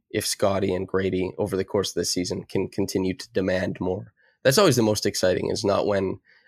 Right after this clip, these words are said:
a player gets a bunch at the start and then you're like, "Okay, I guess we'll see." It's when they slowly accumulate over the course of their rookie season that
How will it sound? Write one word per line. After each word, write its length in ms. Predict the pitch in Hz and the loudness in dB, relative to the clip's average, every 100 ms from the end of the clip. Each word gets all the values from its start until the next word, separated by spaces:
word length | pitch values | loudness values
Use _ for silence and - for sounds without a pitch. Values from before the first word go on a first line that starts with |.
| - | -6
a 80 | |
player 420 | 113 - 113 107 104 | -2 2 4 4 2
gets 320 | 101 107 - | 2 2 2
a 60 | |
bunch 320 | 98 107 104 98 | 2 2 2 0
at 80 | |
the 100 | 82 | 0
start 460 | 95 - 95 95 - | -2 0 0 0 -2
and 120 | 98 | 0
then 160 | 95 95 | 0 0
you're 120 | 95 | 0
like, 180 | 92 - | -2 -2
"Okay, 580 | - 156 143 131 123 113 | -2 0 4 6 6 4
I 100 | 107 | 4
guess 220 | 113 - | 0 0
we'll 100 | 101 | -6
see." 280 | - 95 95 | -4 -2 -2
It's 160 | - | -2
when 360 | 107 101 98 92 _ - _ - | 0 2 0 -4 _ -20 _ -4
they 100 | - | -2
slowly 540 | 101 - 113 107 104 95 | 0 2 2 4 4 2
accumulate 720 | - - 101 98 92 92 87 | -2 -2 0 0 0 0 -2
over 200 | 92 85 | -2 -4
the 80 | |
course 260 | 98 101 98 | -4 -2 -2
of 40 | |
their 140 | 92 92 | -2 -2
rookie 240 | 98 98 | -2 -2
season 420 | - 92 95 92 | 0 -2 -2 -4
that 120 | 92 | -4